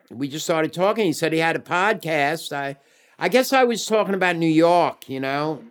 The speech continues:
and, uh, he, uh, said he was doing this podcast about old people.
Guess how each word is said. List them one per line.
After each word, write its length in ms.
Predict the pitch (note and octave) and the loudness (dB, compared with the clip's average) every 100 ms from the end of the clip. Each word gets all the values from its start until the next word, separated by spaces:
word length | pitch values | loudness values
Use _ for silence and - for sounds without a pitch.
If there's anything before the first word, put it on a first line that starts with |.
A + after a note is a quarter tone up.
| _ _ | _ _
and, 420 | C#3+ D3 C#3+ C#3+ | -10 -8 -8 -6
uh, 360 | D3 C#3+ C#3+ C#3 _ _ _ _ | -2 0 0 -4 _ _ _ _
he, 380 | _ D3 D#3 D3+ | _ 0 2 2
uh, 320 | D3 D3 D3+ | 2 0 0
said 340 | C3+ - D#3+ D#3 | -4 -2 0 0
he 160 | D#3 | 0
was 220 | D#3 D3 | 0 -4
doing 240 | A2 D3+ E3+ | 0 0 2
this 180 | E3+ - | -2 -4
podcast 880 | - D3 F#3+ F#3 C#3+ A2 F2 - - | -6 -2 -2 -2 -2 0 -2 -6 -8
about 220 | G#2 B2+ | -6 -2
old 300 | B2+ E3+ D#3 | 0 0 0
people. 580 | B2+ A2 - G2 E2 | -4 -6 -4 -6 -6